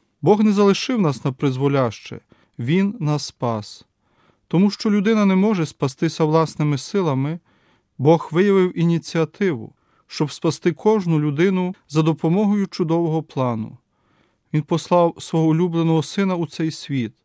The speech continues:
Син має ім'я Ісус, яке означає «Бог спасає».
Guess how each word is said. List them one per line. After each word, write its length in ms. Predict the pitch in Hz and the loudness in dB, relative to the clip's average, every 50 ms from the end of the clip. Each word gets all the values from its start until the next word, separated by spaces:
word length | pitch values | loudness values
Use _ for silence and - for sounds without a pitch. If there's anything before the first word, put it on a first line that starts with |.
| _ _ _ _ _ _ _ _ _ _ _ _ _ _ | _ _ _ _ _ _ _ _ _ _ _ _ _ _
Син 520 | - - - - - 208 220 233 233 247 - - | -14 -10 -6 2 2 4 4 4 0 -2 -2 0
має 540 | 147 151 156 160 160 165 165 170 165 170 - _ _ _ - | 2 2 4 4 4 2 2 0 -2 -2 -6 _ _ _ -2
ім'я 480 | 143 156 165 165 160 156 156 151 156 - - | 0 2 2 2 2 2 0 0 -2 -4 -6
Ісус, 600 | - 131 - - - 196 170 135 - - - _ _ _ _ _ _ _ _ _ _ _ _ _ _ - | -14 -16 -14 -10 -8 -6 -6 -6 -10 -16 -20 _ _ _ _ _ _ _ _ _ _ _ _ _ _ -4
яке 260 | 131 - - - 190 202 | -4 -4 0 0 0 0
означає 800 | 196 190 175 175 180 165 - - 156 147 147 147 147 147 151 - _ _ _ - | 0 -2 -2 -2 -4 -4 -2 -2 0 0 0 0 0 -2 -4 -6 _ _ _ -6
«Бог 320 | - 127 131 139 139 135 - | -4 2 2 2 2 2 -2
спасає». 800 | - - - 160 143 - - - 165 151 139 120 110 110 107 | -10 -8 -6 -6 -4 -4 -4 -4 -2 -2 -2 -2 -4 -8 -10